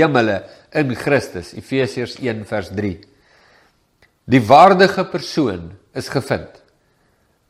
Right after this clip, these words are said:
want daar is een God en een middelaar tussen God en die mense, die mens, Christus Jesus, wat homself gegee het as 'n losprys vir almal.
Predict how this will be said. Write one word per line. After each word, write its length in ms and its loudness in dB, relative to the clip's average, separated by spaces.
want 200 4
daar 200 8
is 180 0
een 320 4
God 480 -6
en 140 -6
een 300 4
middelaar 500 2
tussen 280 -6
God 320 -2
en 60 -2
die 120 -4
mense, 540 -2
die 220 2
mens, 640 0
Christus 500 -2
Jesus, 460 -2
wat 180 4
homself 460 2
gegee 360 -2
het 140 0
as 140 -6
'n 140 2
losprys 720 2
vir 260 -4
almal. 460 -6